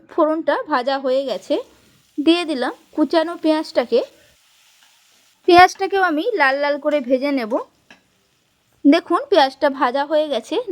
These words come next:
দিয়ে দিলাম চেরা কাঁচা লঙ্কা, ঝালটা যদি আপনাদের বেশি লাগে লঙ্কার পরিমাণটা বাড়িয়ে দেবেন। কেটে রাখা টমেটো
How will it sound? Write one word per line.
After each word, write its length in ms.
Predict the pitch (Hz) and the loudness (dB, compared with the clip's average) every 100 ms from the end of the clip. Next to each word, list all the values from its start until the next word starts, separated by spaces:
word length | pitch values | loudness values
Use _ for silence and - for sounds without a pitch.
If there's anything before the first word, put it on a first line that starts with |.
| 269 | -4
দিয়ে 180 | 302 311 | -2 -4
দিলাম 280 | 254 247 539 _ _ _ _ _ _ _ _ | -4 -6 -8 _ _ _ _ _ _ _ _
চেরা 240 | - 311 339 330 | 2 2 2 2
কাঁচা 300 | 285 262 339 | 0 0 -4
লঙ্কা, 340 | 349 311 294 392 | -2 -4 -4 -6
ঝালটা 280 | 339 269 262 | -2 -4 -2
যদি 180 | 269 269 | -4 -2
আপনাদের 340 | 269 254 269 277 | -4 -4 -6 -4
বেশি 260 | 247 247 277 | -4 -4 -4
লাগে 260 | 262 240 480 | -4 -6 -4
লঙ্কার 380 | 349 247 240 262 | -4 -4 -6 -8
পরিমাণটা 500 | 254 262 254 254 254 | -4 -4 -4 -6 -6
বাড়িয়ে 340 | 233 214 220 277 | -4 -6 -4 -4
দেবেন। 280 | 233 208 277 - _ _ _ | -4 -6 -8 -12 _ _ _
কেটে 180 | 302 320 | -4 -2
রাখা 220 | 311 311 311 | -4 -4 -4
টমেটো 500 | 302 277 302 302 | -2 -2 -4 -4